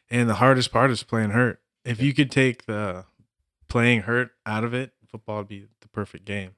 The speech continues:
Speaker 1: from a, from a player's perspective.
Speaker 2: Right.
Speaker 1: You know, it's just the,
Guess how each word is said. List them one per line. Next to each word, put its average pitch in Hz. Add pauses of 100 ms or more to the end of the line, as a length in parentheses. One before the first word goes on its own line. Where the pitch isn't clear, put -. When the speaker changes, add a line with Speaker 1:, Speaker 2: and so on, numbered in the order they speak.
(120)
Speaker 1:
from 104
a, 92
from 110
a 92
player's 110
perspective. -
Speaker 2:
Right. 90 (440)
Speaker 1:
You 117
know, 110
it's 110
just 113
the, 98